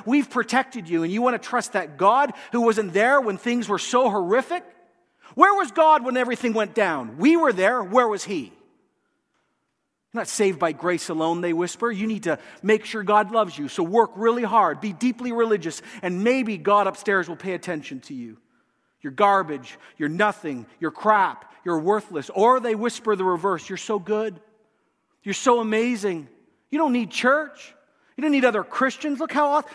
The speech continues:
Do you really even need God? Who needs daily bread? You've got Loblaws. Let's get on with life."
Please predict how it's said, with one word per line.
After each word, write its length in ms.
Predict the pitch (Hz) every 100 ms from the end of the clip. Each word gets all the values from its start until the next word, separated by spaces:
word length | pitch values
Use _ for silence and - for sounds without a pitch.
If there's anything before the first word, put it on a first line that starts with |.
| -
Do 80 | 294
you 140 | 370
really 240 | 403 359 302
even 180 | 277 262
need 200 | 277 202
God? 420 | 269 294 320 311 _ _ _ _ _ _ _ _ _ _
Who 140 | 269 302
needs 200 | 262 -
daily 300 | 226 208 180
bread? 300 | 165 139 160
You've 100 | 208
got 180 | 214
Loblaws. 580 | 180 175 147 135 104 -
Let's 140 | 165 -
get 140 | 170
on 140 | 151
with 140 | 135 -
life." 380 | 123 95 _